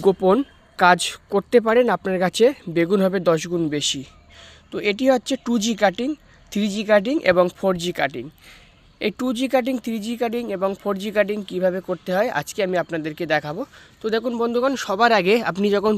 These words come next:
টু জি কাটিং করবেন, তখন আপনার গাছের মূল যে ডগাটা, সেটাকে আপনাকে কাটিং করতে হবে, অর্থাৎ তার মাথাটা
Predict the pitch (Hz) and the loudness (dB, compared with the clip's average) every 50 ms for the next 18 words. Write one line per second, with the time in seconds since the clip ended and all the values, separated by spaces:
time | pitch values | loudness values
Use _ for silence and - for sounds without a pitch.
0 | - - - 247 214 233 262 226 - 220 208 214 208 208 - 226 220 196 165 139 | -2 -2 -2 -2 0 0 0 2 2 2 2 2 -2 0 2 2 2 2 2 -2
1 | 117 - - - - - - - - - - - - 214 202 - 220 269 302 - | -2 -4 -10 -20 -20 -20 -20 -20 -20 -20 -12 -2 0 0 2 4 2 2 2 -2
2 | _ _ _ _ _ _ _ _ - - 175 180 190 185 185 175 - - 202 - | _ _ _ _ _ _ _ _ -4 -4 0 2 2 2 4 4 4 2 2 2
3 | - 240 214 196 196 214 254 277 254 202 - _ _ _ _ _ _ _ _ _ | 2 2 2 2 2 0 2 0 0 0 -2 _ _ _ _ _ _ _ _ _
4 | _ _ - 165 156 160 214 214 185 196 190 196 220 226 226 214 233 330 - _ | _ _ -10 -10 2 4 4 6 6 4 4 6 4 2 4 2 0 0 -4 _
5 | _ _ _ _ _ _ - - - 220 196 208 214 - 240 220 196 190 208 208 | _ _ _ _ _ _ -18 0 0 2 2 2 0 0 0 -2 0 0 0 0
6 | 202 - 254 311 349 - - _ _ _ _ _ _ - 185 185 - 233 226 202 | 0 0 -2 -4 -4 -6 -12 _ _ _ _ _ _ 0 0 0 2 0 -2 -2
7 | 196 180 - - - 160 143 143 165 180 - - 262 277 - _ - - - _ | -2 -4 -6 -2 -2 -2 0 0 -2 -4 -4 -4 -4 -6 -6 _ -20 -20 -20 _
8 | _ _ 214 202 180 180 175 185 - 226 202 247 | _ _ 0 0 2 0 0 0 -2 -2 -2 -2